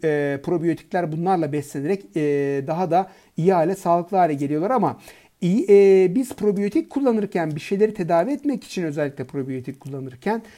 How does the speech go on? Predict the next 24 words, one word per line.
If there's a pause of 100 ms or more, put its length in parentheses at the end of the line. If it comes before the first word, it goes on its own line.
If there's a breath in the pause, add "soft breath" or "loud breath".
(240 loud breath)
e,
mutlaka
ama
mutlaka (260 loud breath)
prebiyotik
de
alırsak
kötü
huylu
mikroorganizmalar
da
artabiliyor. (280 loud breath)
Onun
için
ben
öncelikle
sadece
probiyotik
kullanıp (300 soft breath)
daha
sonra
buna
prebiyotikleri
eklemenin